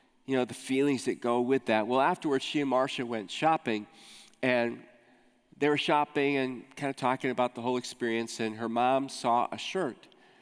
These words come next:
that Marcia bought for her, and she said, "I want this shirt," because she said,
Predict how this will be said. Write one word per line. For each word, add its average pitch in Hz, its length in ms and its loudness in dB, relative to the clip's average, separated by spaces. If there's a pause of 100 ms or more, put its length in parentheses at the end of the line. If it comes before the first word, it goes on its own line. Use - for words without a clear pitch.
(380)
that 113 400 0
Marcia 110 360 -2
bought 139 300 0
for 101 100 -8
her, 95 280 -6
and 90 240 -12 (300)
she 123 140 -6
said, 120 340 2
"I 123 160 0
want 131 400 0
this 139 140 0
shirt," - 360 -4
because 120 360 -4
she 123 100 -10
said, 120 320 -2